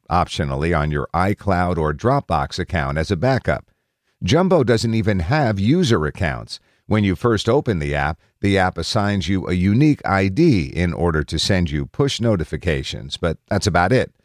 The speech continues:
The company has also hired companies for security audits. "We don't store email addresses,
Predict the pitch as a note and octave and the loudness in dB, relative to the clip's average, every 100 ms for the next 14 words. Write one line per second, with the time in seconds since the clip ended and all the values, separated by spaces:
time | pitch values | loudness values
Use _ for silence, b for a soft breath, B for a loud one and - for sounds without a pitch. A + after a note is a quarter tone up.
0 | _ _ G#2 C3 G#2+ F#2+ F2 F2 F2 G#2+ | _ _ -4 0 0 0 0 0 0 0
1 | G#2+ G2+ E2 F#2 F#2 E2+ D2+ - F3 C#3+ | 0 0 -2 -2 0 -2 -2 -2 0 0
2 | D#2+ D2+ F2 - F2 F#2 A#2 - E3+ C3+ | 0 -2 -4 -2 0 0 -2 0 2 2
3 | E2 D2 C#2 A#1 - - - _ _ _ | 2 0 0 -2 -6 -14 -16 _ _ _
4 | _ F#2+ C3 G#2+ D3 G#3 G3+ - - D#3+ | _ 2 2 4 2 0 -2 -6 0 4
5 | C#3 A2 C3+ F#3+ B2 D#2+ D2+ F2 D2 D2 | 4 2 0 2 2 2 -2 -2 -4 -2
6 | G2+ | -2